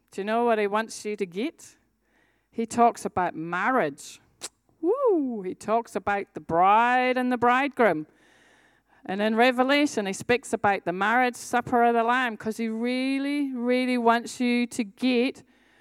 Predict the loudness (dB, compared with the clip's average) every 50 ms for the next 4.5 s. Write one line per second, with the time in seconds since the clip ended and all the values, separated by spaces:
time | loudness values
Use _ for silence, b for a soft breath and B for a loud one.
0 | b b b 4 8 8 8 8 6 0 -6 -2 0 2 2 2 2 2 4 4
1 | 4 4 4 2 2 2 0 -2 -2 -2 0 0 2 2 2 2 2 2 2 2
2 | 2 4 4 4 4 4 2 -2 -6 _ _ _ _ _ _ _ _ _ _ _
3 | -4 -2 0 2 2 0 0 -2 -2 -2 -2 -2 -4 -6 -8 -8 -4 0 2 2
4 | 2 2 0 0 0 0 0 -2 -4